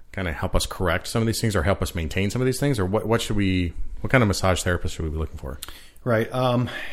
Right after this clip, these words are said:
Speaker 2: yes. And that's, that's a little bit tough just because massage is still, um, you know, it's not a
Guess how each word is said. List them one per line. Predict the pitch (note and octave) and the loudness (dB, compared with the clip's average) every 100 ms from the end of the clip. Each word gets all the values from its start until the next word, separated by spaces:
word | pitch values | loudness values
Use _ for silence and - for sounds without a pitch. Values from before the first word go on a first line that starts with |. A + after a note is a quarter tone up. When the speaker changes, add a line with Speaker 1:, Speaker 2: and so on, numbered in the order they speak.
| - - | -10 0
Speaker 2:
yes. | C3 G2 - | 2 2 2
And | C#3 C#3 | 2 4
that's, | E3 E3 - | 4 0 -6
that's | - C#3+ C#3 | 0 0 2
a | C#3 | 0
little | C#3+ E3+ | 0 0
bit | E3+ D3+ - | 2 0 -2
tough | - C#3+ C#3+ - | -4 0 0 -2
just | C3+ B2+ | -4 -4
because | C3+ B2 A#2+ A#2+ B2 | -4 -2 0 -2 -4
massage | A#2 - A#2 A#2+ A#2 | -6 -2 -2 -2 -2
is | A2+ - | -4 -4
still, | B2 A2+ A2+ - - - - - | -2 -2 -2 -4 -6 -2 -2 -2
um, | G#2+ G2+ G2 G2 G2 - - | 0 2 4 2 0 -6 -6
you | A#2 | -4
know, | G#2+ G#2+ | -2 -2
it's | A#2 G#2+ - | -4 -4 -4
not | A2+ A2+ A2+ - | -2 -2 -4 -4
a | G#2 G2+ G2+ F#2+ | -4 -2 0 -2